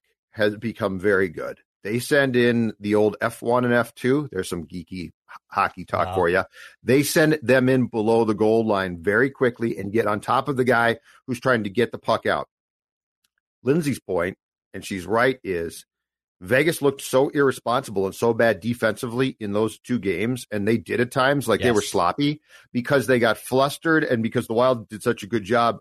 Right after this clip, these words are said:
Speaker 1: of getting in below the goal line themselves before the Golden Knights could move the puck up to, to the outlet pass and get the guy out of the zone, okay? So w-, one of the most intriguing things in this series is if the Golden Knights now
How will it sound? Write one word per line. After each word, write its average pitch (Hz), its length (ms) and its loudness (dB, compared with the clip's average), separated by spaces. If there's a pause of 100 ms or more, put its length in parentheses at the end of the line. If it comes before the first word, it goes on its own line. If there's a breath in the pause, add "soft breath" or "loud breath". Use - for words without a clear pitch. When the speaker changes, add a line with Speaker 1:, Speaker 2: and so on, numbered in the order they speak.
Speaker 1:
of 98 160 -14
getting 127 320 2
in 120 160 0
below 117 360 0
the 113 100 -2
goal 117 220 2
line 107 200 2
themselves 107 580 -2
before 113 460 0 (220)
the 117 60 -12
Golden 123 260 2
Knights 120 240 -2
could 120 180 -4
move 117 260 0 (120)
the 110 100 -10
puck 120 300 -2 (100)
up 113 160 -6 (100)
to, 135 120 -4
to 139 160 -16
the 208 160 -6
outlet 131 400 -2
pass 92 360 -2 (380 soft breath)
and 113 160 0
get 120 160 2
the 120 80 -4
guy 101 300 2
out 120 240 0
of 98 160 -4
the 104 80 0
zone, 87 320 0
okay? 117 400 0 (400 soft breath)
So 139 460 2 (640)
w-, 107 100 -14 (320)
one 123 240 2
of - 20 2
the 160 60 2
most 143 160 0
intriguing 151 400 0
things 131 360 0
in 113 140 -6
this 123 300 -2 (100)
series 110 640 0 (180)
is 110 300 -4
if 117 160 -2
the 107 80 -6
Golden 117 300 2
Knights 123 320 -2
now 82 320 -8